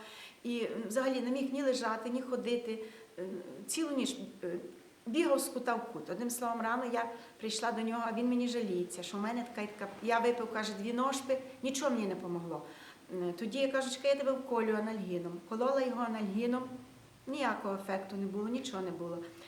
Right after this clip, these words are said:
Я йому тоді кажу: "Я буду йти до церкви і візьму твою фотографію,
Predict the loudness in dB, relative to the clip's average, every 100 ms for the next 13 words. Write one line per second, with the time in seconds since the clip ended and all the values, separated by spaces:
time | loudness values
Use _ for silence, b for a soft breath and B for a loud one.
0 | B -4 -2 -2 -4 -6 -4 -4 -2 0
1 | 0 0 -4 -6 -6 -4 -2 -2 -2 -4
2 | -8 -6 -4 -2 -2 0 0 0 -2 -4
3 | -2 -2 -2 -4 -6